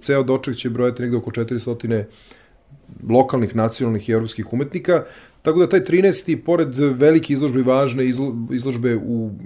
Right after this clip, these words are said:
holu Studio M, koga je potpuno transformisao i evo svakog dana se napreduje u njoj, izložba Vreme i vaseljena bavit će se upravo time što je Milanković hiljadu devetsto dvadeset sedme godine objavio svoje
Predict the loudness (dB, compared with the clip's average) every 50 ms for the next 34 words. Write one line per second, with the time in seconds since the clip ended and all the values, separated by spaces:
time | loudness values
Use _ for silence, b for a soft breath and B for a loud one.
0 | -16 -16 -18 -8 -4 0 0 0 0 0 -2 -2 0 0 0 0 -2 -2 -2 0
1 | -2 -2 -2 -4 -6 -6 -4 -6 -6 -6 -4 -4 -6 -6 -4 -2 -2 -2 -2 -4
2 | -4 -2 2 2 2 2 0 -4 B B B B B B -4 -2 0 0 0 -2
3 | -2 -2 -4 -4 -2 -2 -2 -2 0 0 -2 -2 -4 -6 -6 -6 -6 -6 -6 -6
4 | -6 -4 -4 -4 -2 -2 -2 -2 -2 -2 -4 -6 B B B B B -6 -4 -2
5 | -2 -2 -2 -2 0 0 2 2 2 0 0 0 -2 -2 -2 0 0 0 0 0
6 | -2 0 0 2 2 2 0 -2 -4 -4 -2 -2 -2 -2 -2 0 0 2 2 2
7 | 2 0 -4 b b b _ -2 0 0 0 0 -2 -4 -2 -2 0 0 0 2
8 | 2 0 0 0 -2 -2 -2 -2 -2 -2 -2 -2 -2 -2 -2 -4 -4 -4 -4 -2
9 | 0 0 0 -2 -4 -6 -8 -6 -4 -4 -4 -2 -2 -2 -2 -2 -2 -2 -2 0
10 | 0 0 0 0 0 -2 -4 -2 -2 0 0 -2